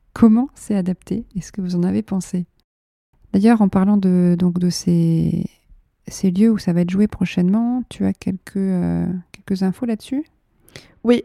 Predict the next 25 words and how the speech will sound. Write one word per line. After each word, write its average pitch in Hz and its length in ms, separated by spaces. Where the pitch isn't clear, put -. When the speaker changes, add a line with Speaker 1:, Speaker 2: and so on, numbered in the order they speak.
Speaker 2:
alors 196 320
je 202 160
sais 233 260
que 214 140
donc, 180 220
ça 185 100
va 180 100
être 175 120
joué 180 200
à 165 80
Bobigny, 180 480
comme 175 220
je - 100
l'ai 180 80
dit, 190 260
du 180 200
vingt 185 220
au 185 40
vingt-cinq 180 520
octobre 180 540
deux - 80
mille 165 200
vingt-trois, 165 680
à 190 260
Amiens 202 540